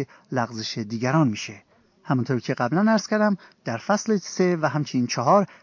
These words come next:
حضرت پولس شرایط کشیش بودن رو برای ما تشریح می‌کنه و حالا باز به پولس یکی دیگه اضافه می‌کنه که ای تیموتائوس، عجله در این کار نکن. شخص بایستی اول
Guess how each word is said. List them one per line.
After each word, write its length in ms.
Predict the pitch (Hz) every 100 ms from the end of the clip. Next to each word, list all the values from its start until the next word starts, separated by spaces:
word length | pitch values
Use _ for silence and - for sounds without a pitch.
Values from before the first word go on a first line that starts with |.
| -
حضرت 440 | 127 107 180 226
پولس 440 | 214 190 175 160 - _ -
شرایط 560 | - 120 107 170 208
کشیش 460 | 202 196 - 165 -
بودن 380 | 143 147 143 135
رو 220 | 135 127 - _
برای 240 | 127 120 110
ما 180 | 113 117
تشریح 480 | - 120 - 208
می‌کنه 440 | 196 123 113 107 101 - -
و 60 | 123
حالا 380 | 113 117 170 175 _ _
باز 260 | 135 131 123
به 80 | 123
پولس 320 | - 120 123
یکی 200 | 143 -
دیگه 240 | 127 120 147
اضافه 360 | 117 113 -
می‌کنه 320 | 226 233 247 240
که 240 | 240 240 _ -
ای 140 | 131
تیموتائوس، 680 | - 214 247 - 233 233 - _ _ _ _ -
عجله 380 | 120 120 139
در 140 | 131 113
این 120 | 110
کار 300 | - 120 113
نکن. 340 | 113 - 110
شخص 380 | 101 - 160 -
بایستی 360 | 127 127 - 139
اول 420 | 127 113 151